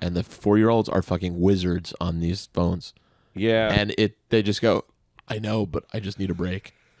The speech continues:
Speaker 1: And they let him take the phone.
Speaker 2: You have no idea. Like, right now, it's so hard. Like, it's not even I need a break. It's like, I just need him to do something that isn't maximum my energy.
Speaker 1: Maximum.
Speaker 2: Max. Like, I put him in the, I just put him in the crib before and gave him a ball just because I'm like, "I'll look at you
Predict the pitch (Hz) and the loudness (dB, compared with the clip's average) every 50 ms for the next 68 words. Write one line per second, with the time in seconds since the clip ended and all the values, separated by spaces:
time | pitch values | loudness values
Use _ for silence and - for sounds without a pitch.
0 | _ _ - - 156 - - 156 139 - 139 127 131 131 - - 113 120 104 120 | _ _ -2 -2 -2 0 2 0 2 2 2 0 0 0 -2 -2 -2 -2 -2 -4
1 | 113 - - 104 104 104 92 95 285 269 262 262 247 - 226 214 226 220 208 202 | -4 0 2 2 4 4 2 0 0 0 0 0 0 2 4 4 6 6 4 2
2 | - 208 190 - 160 143 - 147 147 151 147 156 151 147 143 131 120 - - - | 2 -2 -2 0 0 0 2 4 4 6 6 6 6 6 6 4 4 2 0 -2
3 | - - - 131 123 135 127 117 120 123 123 127 117 101 82 85 - - 101 92 | -2 0 2 4 4 6 4 4 4 6 6 6 6 6 4 2 0 0 2 2
4 | 104 - 143 165 165 151 123 123 104 90 80 80 90 113 123 131 - - 95 - | 4 4 4 4 4 4 4 4 4 2 2 2 4 4 4 4 4 2 0 0
5 | 85 82 - - 98 101 127 113 117 120 117 107 113 113 104 92 76 - 104 110 | -2 -4 -2 -2 0 0 0 2 4 4 4 4 4 4 2 2 2 2 2 2
6 | 107 - - 101 101 98 98 92 90 - - 113 98 95 98 - - 87 90 90 | 2 2 0 0 0 0 0 0 -2 -2 0 0 0 0 0 -2 0 0 0 0
7 | 98 95 - - - 101 98 92 90 90 90 - - 80 78 80 78 - 87 80 | 0 -2 -6 -6 -2 0 2 2 2 0 -2 -4 -2 0 0 0 0 0 -2 0
8 | 80 78 71 71 71 71 - _ _ - - - 90 - - - 85 90 - - | 0 -2 -2 -4 -8 -10 -10 _ _ -6 -4 -4 -4 -4 -8 -10 -10 -10 -12 -14
9 | - - - - _ - - 87 82 78 73 - - - - 82 90 95 - - | -20 -20 -20 -20 _ -10 -6 -4 -2 -2 -4 -4 -8 -8 -4 -2 -2 0 2 2
10 | 117 110 107 95 87 80 - _ _ _ - - - 110 110 - - 127 123 120 | 2 4 2 0 -2 -4 -8 _ _ _ -16 -12 -10 -10 -8 -4 -2 -2 -2 -2
11 | 117 - 135 135 131 117 101 - 98 92 92 90 _ _ _ _ _ - 95 98 | -2 0 -2 -2 -2 -2 -6 -4 -2 -2 -4 -4 _ _ _ _ _ -6 0 2
12 | 110 107 101 90 80 98 101 104 101 90 85 - _ _ _ _ - - 110 - | 2 2 2 2 2 2 2 2 2 0 -4 -8 _ _ _ _ -10 -10 -8 -4
13 | - 110 107 98 101 92 87 - _ _ _ - 80 87 95 101 101 110 123 - | -2 -2 0 0 0 -2 -2 -4 _ _ _ -2 0 2 2 4 4 2 2 2
14 | - 113 - - 165 170 165 165 - | -2 -2 0 2 4 4 4 2 0